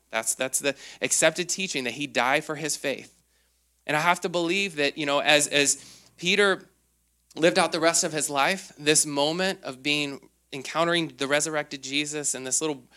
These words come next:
breakfast on the shore of fish and bread and all of it, probably was a story that he thought back to time and time again. A moment where, in the hardest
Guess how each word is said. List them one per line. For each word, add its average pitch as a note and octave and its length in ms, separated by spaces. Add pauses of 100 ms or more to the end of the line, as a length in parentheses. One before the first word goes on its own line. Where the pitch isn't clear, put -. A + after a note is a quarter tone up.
(220)
breakfast D3+ 480
on C#3+ 140
the C#3+ 60
shore D#3 520
of C3+ 80
fish - 420
and C3+ 120
bread C#3 320
and B2+ 100
all B2+ 180
of C3+ 100
it, D3+ 160 (320)
probably F#3 480
was D3 200
a C#3+ 60
story E3 640 (220)
that C#3+ 100
he D3+ 120
thought D3 300
back C#3 240
to B2+ 180
time D#3 580
and C3+ 100
time C3 260
again. A#2+ 320 (600)
A D3+ 100
moment D#3+ 420
where, C#3 320 (200)
in D3+ 120
the C#3 60
hardest F3+ 720